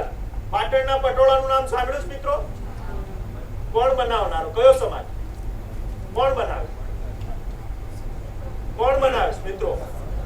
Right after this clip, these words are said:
કયો સમાજ? બોલો, તમને યાદ હોય તો બોલો મારા ભાઈ. કચ્છની અંદર, કચ્છની અંદર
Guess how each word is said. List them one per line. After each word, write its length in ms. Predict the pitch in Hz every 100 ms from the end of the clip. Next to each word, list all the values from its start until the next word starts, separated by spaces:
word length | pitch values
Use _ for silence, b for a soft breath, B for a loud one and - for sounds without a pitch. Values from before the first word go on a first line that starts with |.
| - - - - - - - - - -
કયો 240 | 226 294
સમાજ? 320 | 311 294 302 277 254
બોલો, 220 | 277 339 -
તમને 220 | - 285 269
યાદ 220 | 269 -
હોય 100 | 262
તો 60 | -
બોલો 260 | 262 285 320
મારા 240 | 269 -
ભાઈ. 180 | 175 - - - - - - - - - - - 185 - - - 190 - - - - - - - - - - - - - - - - - - - - - - - -
કચ્છની 500 | - - - 330 330
અંદર, 320 | 330 311 294 - - - - - - - - - -
કચ્છની 480 | 285 302 339 339 320
અંદર 240 | 302 277